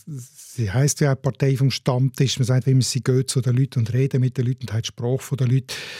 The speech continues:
Es ist natürlich nicht bei allen so, das muss man schon sehen, oder? Ein Herr Mörgeli oder ein Herr Köppel, die tönen dann ein bisschen anders als ein Herr Gietzendanner. Das ist eine grosse Partei mit sehr vielen verschiedenen Kantonalparteien und so weiter und verschiedenen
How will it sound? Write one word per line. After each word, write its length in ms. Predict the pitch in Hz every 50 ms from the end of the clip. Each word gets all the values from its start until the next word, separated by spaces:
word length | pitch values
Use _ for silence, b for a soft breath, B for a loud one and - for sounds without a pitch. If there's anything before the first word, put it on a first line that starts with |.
| B B B B B B B
Es 160 | 139 113 -
ist 80 | 113
natürlich 300 | 127 123 - 143 120 123
nicht 160 | 123 156 160 -
bei 100 | 180 151
allen 260 | 143 151 165 185 202
so, 200 | - 123 110 107
das 160 | 107 110 110
muss 100 | 127 113
man 100 | 110 117
schon 120 | 131 180 -
sehen, 300 | - - 131 117 110 117
oder? 180 | 151 147 160
Ein 260 | 123 120 113 143 180 147
Herr 280 | 120 101 123 127 113
Mörgeli 540 | 123 123 135 147 143 - 143 127 127 131 131
oder 200 | 123 110 123 110
ein 380 | 120 120 117 117 127 151 131 120
Herr 160 | 104 123 120
Köppel, 340 | - - 135 - - 160 110
die 120 | 135 123
tönen 280 | - 139 127 123 127 120
dann 140 | 123 117
ein 60 | 113 107
bisschen 240 | - 127 - - 139
anders 240 | 165 196 170 139 143
als 140 | 143 131
ein 60 | 147 127
Herr 120 | 135 143
Gietzendanner. 640 | - - 143 151 156 - 160 - 147 113 107 110
Das 140 | 110 107 -
ist 140 | 127 110 104
eine 140 | 110 110 107
grosse 340 | - 135 151 165 156 - 165
Partei 340 | - 147 - - 143 135
mit 160 | 123 123 113 -
sehr 200 | - 123 127 123
vielen 260 | - 127 117 113 104
verschiedenen 340 | 107 104 101 120 107 - -
Kantonalparteien 840 | - 113 104 - - 127 147 156 151 - 143 - 143 131 123 123
und 140 | 139 160 151
so 100 | - 131
weiter 220 | 123 135 - - 117
und 60 | 101
verschiedenen 500 | - 117 - 123 127 123 139 131 131